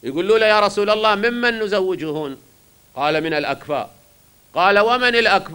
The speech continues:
قالوا: ومن الأكفاء؟" قال: "من ترضون خلقه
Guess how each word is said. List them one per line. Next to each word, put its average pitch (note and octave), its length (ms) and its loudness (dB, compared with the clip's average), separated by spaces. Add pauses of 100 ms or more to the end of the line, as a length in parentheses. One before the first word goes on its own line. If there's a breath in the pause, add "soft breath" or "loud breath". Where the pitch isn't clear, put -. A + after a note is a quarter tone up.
(140)
قالوا: F#3 360 2
ومن A3+ 180 0
الأكفاء؟" F3 760 0 (1700)
قال: C#3+ 340 0
"من C3+ 240 -6
ترضون C#3 540 -6
خلقه A#2 480 -14